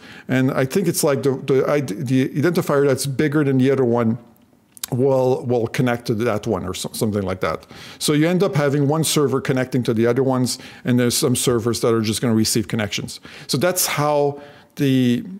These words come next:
the, the mesh of connections between the servers will be built. Okay, so once you have that, I am, you basically save these two files in Mesh Central Data. I'm gonna close this. I'm gonna stop my server that's running in single mode,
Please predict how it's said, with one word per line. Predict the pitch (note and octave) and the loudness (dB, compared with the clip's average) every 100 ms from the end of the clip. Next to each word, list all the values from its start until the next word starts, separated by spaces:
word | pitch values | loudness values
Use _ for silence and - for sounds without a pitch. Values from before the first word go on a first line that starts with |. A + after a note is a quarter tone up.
| - | -14
the, | D3+ A#2+ A2+ | 0 2 2
the | B2+ A#2 | 0 0
mesh | A#2+ C3 E3 - - | 2 2 2 0 -2
of | D3+ - | -2 -2
connections | C#3+ C3+ C3 C#3+ B2 | 0 0 0 0 0
between | B2 B2 B2 | 0 0 0
the | A#2+ | 0
servers | - B2+ A2 A2 G#2+ | 0 0 2 0 0
will | F#2+ | 0
be | G#2+ | -2
built. | E2+ G#2 F#2 - - - - - - - | -2 -4 -6 -14 -20 -20 -20 -20 -20 -4
Okay, | F3 F3 B2 F2 - - | -2 0 0 -4 -12 -2
so | F#3 | 2
once | D#3+ A#3+ C4 B3+ | 2 2 2 2
you | |
have | F#3+ G3+ G#3+ D3 | 2 0 0 0
that, | G2+ C#3 - - _ - - - - - C#3 | 0 0 -4 -14 _ -20 -20 -20 -20 -8 -2
I | E3 F#3 | 0 2
am, | F#3 E3+ D#3+ - - E3 | 2 2 0 -4 -10 0
you | D#3 D3 | 2 2
basically | F3+ G3+ - F3+ | 2 0 2 2
save | - F#3 F3 | 2 0 2
these | E3 - | 0 0
two | D#3+ | 0
files | C3+ D3 C3+ C3+ | 0 0 0 0
in | C3+ | 0
Mesh | C#3 | 0
Central | C#3 A#2 B2 | 0 0 -2
Data. | A#2+ G2+ G#2 E3+ - _ _ - - - - B2+ | 0 0 0 -2 -8 _ _ -20 -20 -20 -8 -2
I'm | |
gonna | C3+ D3 | 0 0
close | - F3+ G3+ - | 0 2 4 2
this. | D3 A2 - - - - | 0 0 0 -6 -8 -6
I'm | D#3 | -2
gonna | D#3 B2+ | 0 0
stop | - - G#3 G#3 | 0 0 -2 0
my | E3+ | -2
server | D3+ - F3+ B2+ A2 D#3 - - - - | 0 2 2 4 2 0 -8 -20 -14 -6
that's | B2+ D3+ | -4 0
running | C#3+ D3+ C#3 | 0 2 2
in | A#2+ | 0
single | - F3 D#3+ | 2 2 2
mode, | G#2+ G#2 G#2+ B2+ | 2 2 2 -2